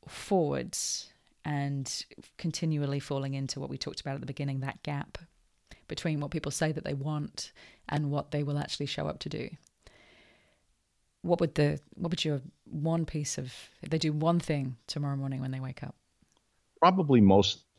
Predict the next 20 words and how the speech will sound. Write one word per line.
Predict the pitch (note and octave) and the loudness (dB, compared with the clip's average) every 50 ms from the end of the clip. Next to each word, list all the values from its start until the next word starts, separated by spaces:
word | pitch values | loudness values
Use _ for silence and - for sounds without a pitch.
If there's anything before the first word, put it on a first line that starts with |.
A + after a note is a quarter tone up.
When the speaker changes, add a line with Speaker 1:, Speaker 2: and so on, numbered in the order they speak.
| _ _ - | _ _ 4
Speaker 2:
the | F2 F2+ F#2+ | 6 8 10
most | G#2 A2 G#2+ - - | 10 10 8 6 6
important | G2+ F2+ - - - A2+ A#2+ A#2+ F2+ A#2 A2 - | 4 4 4 4 8 8 10 10 8 6 2 4
thing | - G#2 G2+ F#2+ | 4 4 4 6
that | F2 E2 | 6 6
I | F2+ F2 | 6 6
would | E2+ E2 D#2 - | 6 6 4 2
tell | - - D#2+ D#2+ E2+ | 0 0 2 2 4
them, | E2+ F2+ F#2+ G#2+ G#2+ - - | 4 4 2 2 0 0 2
and, | - F2 F2+ E2 | 6 6 6 6
and | - F2 F2 | 6 6 6
it's | F2 E2 - - - - - _ _ _ _ _ _ _ | 6 6 4 0 -4 -4 -4 _ _ _ _ _ _ _
so | - - - - C3 C#3 D3+ | 0 4 8 8 10 10 8
counterintuitive | - - - - C#3 C3+ C3 A#2+ A2 G2 F2 E2+ D#2+ - - G#2+ G2+ G2 F#2 E2 D#2+ D2+ D2 - - _ _ _ _ _ _ _ _ _ _ _ _ _ _ - | 6 2 2 4 6 6 8 6 6 6 4 4 2 0 2 4 6 6 6 6 6 4 2 0 -4 _ _ _ _ _ _ _ _ _ _ _ _ _ _ 2
that | F#2+ F#2+ F#2 F2+ E2+ E2 - - _ - | 4 6 6 8 6 4 2 -2 _ 4
they | F#2+ F#2 F#2+ | 6 6 6
really | F2+ F2+ G2+ G#2 G#2 G2+ G2+ G2 | 6 6 6 6 8 6 6 6
need | F#2+ F#2+ F#2+ F2+ E2 | 6 6 4 4 6
to, | F2 D#2 D#2 - - - D2 - - - | 6 6 6 4 2 -8 -12 -14 -14 -8
to, | - - | -6 -6